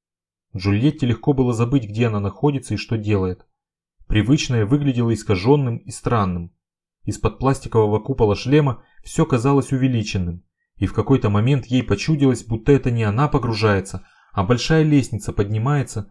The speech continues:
выдвигаясь из глубин земли и направляясь к облакам. Ей даже чудилось, что веревку, скользящую по перчаткам и животу, кто-то неумолимо тянет наверх, а не она сама, Джульетта, спускается по ней.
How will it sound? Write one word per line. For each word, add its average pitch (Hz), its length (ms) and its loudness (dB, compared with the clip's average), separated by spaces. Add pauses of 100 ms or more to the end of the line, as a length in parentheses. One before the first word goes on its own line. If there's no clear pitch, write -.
(160)
выдвигаясь 113 560 -2
из 101 120 -6
глубин 113 360 -2
земли 104 360 -4
и - 200 -10
направляясь 107 560 -2
к - 80 -6
облакам. 98 520 -6 (760)
Ей 113 220 -2
даже 107 260 0
чудилось, 131 460 0
что - 180 -4
веревку, 107 460 0
скользящую 113 600 0
по 107 100 -4
перчаткам 110 560 -4
и 101 40 -2
животу, 110 460 -4 (240)
кто-то - 360 -2
неумолимо 117 600 0
тянет 139 400 -4
наверх, 120 520 -2 (260)
а 104 140 -4
не 117 120 0
она 127 240 -2
сама, 117 460 -2
Джульетта, 98 600 -2
спускается 101 640 -6
по 113 100 -4
ней. 101 380 -6